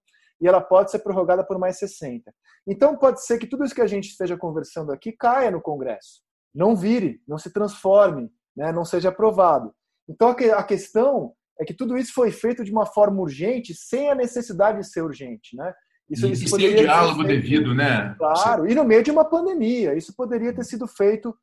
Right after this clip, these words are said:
Speaker 1: com diálogo com os clubes, né? O que causou essa estranhe-, essa estranheza foi que, é, foi feito de forma urgente e só beneficiou, nessa urgência toda, o Flamengo.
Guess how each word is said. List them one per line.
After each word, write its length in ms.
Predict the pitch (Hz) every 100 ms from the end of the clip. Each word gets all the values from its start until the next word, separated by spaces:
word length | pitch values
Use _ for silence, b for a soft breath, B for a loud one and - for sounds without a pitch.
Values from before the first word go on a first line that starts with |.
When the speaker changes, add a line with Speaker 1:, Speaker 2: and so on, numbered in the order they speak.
| _ _ _
Speaker 1:
com 160 | 208
diálogo 640 | 233 240 190 233 247 185 165
com 160 | 175
os 120 | 156 -
clubes, 460 | 165 151 123 120
né? 260 | 123 139 165 _ _
O 200 | - 151
que 300 | 151 180 175
causou 380 | 170 180 165 160
essa 120 | 160
estranhe-, 680 | 160 - 202 196 190 214 226
essa 220 | 160 151 156
estranheza 500 | - 190 185 208 240
foi 300 | - 220 226
que, 260 | 247 254 - _ _ _
é, 140 | 165 170
foi 200 | 202 196
feito 300 | 196 190 170
de 140 | 160
forma 320 | - 160 165
urgente 720 | 220 220 220 254 262 311 285 _ _ _ -
e 80 | 294
só 220 | - 208
beneficiou, 920 | 220 220 226 226 - 190 196 226 147 _ _ -
nessa 360 | 147 170 170 175
urgência 540 | 139 139 180 214 170
toda, 480 | - 165 202 226 240 _ _ _
o 140 | 180 190
Flamengo. 560 | 269 277 190 151 110